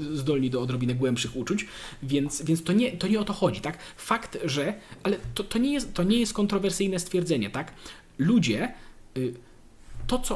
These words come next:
to, co jest atrakcyjne u partnera, je-, to się odbywa na poziomie podświadomym, tak? Atrakcyjne jest co?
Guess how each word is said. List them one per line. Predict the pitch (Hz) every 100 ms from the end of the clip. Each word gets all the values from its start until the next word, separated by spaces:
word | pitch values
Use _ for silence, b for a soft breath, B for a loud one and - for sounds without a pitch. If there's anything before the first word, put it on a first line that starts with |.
| -
to, | -
co | 240
jest | 247 -
atrakcyjne | - 226 208 - 277 262 226
u | 175
partnera, | 180 170 175 131 165
je-, | 208 208
to | -
się | 214 233
odbywa | 208 185 202 214
na | 214
poziomie | 208 202 196 202
podświadomym, | 202 214 - 285 294 180 147
tak? | 196 -
Atrakcyjne | 185 208 - 240 214
jest | 196 -
co? | - -